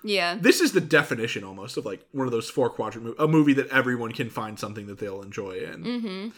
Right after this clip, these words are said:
Speaker 2: It's popcorn as hell. You don't need a bunch of knowledge coming in to understand it because it explains along the way.
Speaker 1: Let's talk about the biggest mistake of this movie.
Speaker 2: What's the biggest mistake of this movie?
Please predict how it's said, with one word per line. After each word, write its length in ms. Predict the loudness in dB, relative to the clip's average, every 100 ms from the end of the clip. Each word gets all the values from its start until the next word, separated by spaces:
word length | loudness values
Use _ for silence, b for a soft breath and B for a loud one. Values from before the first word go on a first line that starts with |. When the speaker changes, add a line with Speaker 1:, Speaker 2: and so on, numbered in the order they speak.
| B B B
Speaker 2:
It's 640 | -4 -4 _ _ -12 -12 _
popcorn 580 | 2 4 4 2 -2 -2
as 120 | -6
hell. 420 | -10 -10 -10 -12 _ _ _ -10
You 120 | -4
don't 240 | 4 4 4
need 140 | 2
a 40 | 2
bunch 300 | 0 -2 -4
of 200 | -8 -10
knowledge 640 | -2 0 2 0 -2 -6
coming 280 | -6 -6 -6
in 200 | -8 -8
to 120 | -8
understand 600 | -8 -10 -8 -8 -8 -10
it 160 | -12 -10
because 260 | -8 -8 -8
it 80 | -10
explains 460 | -10 -12 -10 -8
along 320 | -10 -10 -12
the 80 | -12
way. 300 | -10 -10 -8
Speaker 1:
Let's 280 | 0 0 -2
talk 220 | -4 -4
about 280 | -2 -2 -2
the 60 | -8
biggest 440 | -8 -8 -8 -6
mistake 480 | -6 0 2 2 0
of 140 | -2
this 240 | 2 2 2
movie. 340 | 0 8 8
Speaker 2:
What's 220 | 6 -2
the 80 | 0
biggest 280 | 0 0 -2
mistake 360 | -8 -6 -8 -8
of 80 |
this 160 | -14 -14
movie? 400 | -14 -14 -12